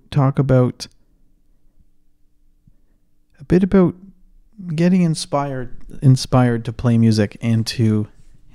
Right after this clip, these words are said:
and getting into it. And I think this is a good timing because of the, um,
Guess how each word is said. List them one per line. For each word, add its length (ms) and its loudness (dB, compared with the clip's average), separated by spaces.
and 420 2
getting 320 2
into 320 0
it. 180 -14
And 140 -2
I 60 -2
think 200 -4
this 160 -2
is 120 -2
a 60 0
good 240 -4
timing 480 -4
because 340 -4
of 200 -6
the, 240 -2
um, 340 -2